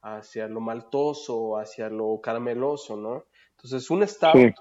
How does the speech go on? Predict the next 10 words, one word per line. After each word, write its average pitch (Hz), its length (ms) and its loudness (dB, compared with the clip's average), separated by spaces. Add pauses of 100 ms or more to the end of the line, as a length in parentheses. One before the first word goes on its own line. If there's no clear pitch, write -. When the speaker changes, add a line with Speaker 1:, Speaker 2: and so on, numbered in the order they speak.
(120)
Speaker 1:
obviamente, 135 520 -2
la 117 140 -6
queremos 123 340 -6
con 120 180 -10
menos 120 280 -8
carbonatación 113 800 -10
que 123 100 -12
una 107 140 -10
lager, 117 520 -8
¿no? 131 260 -10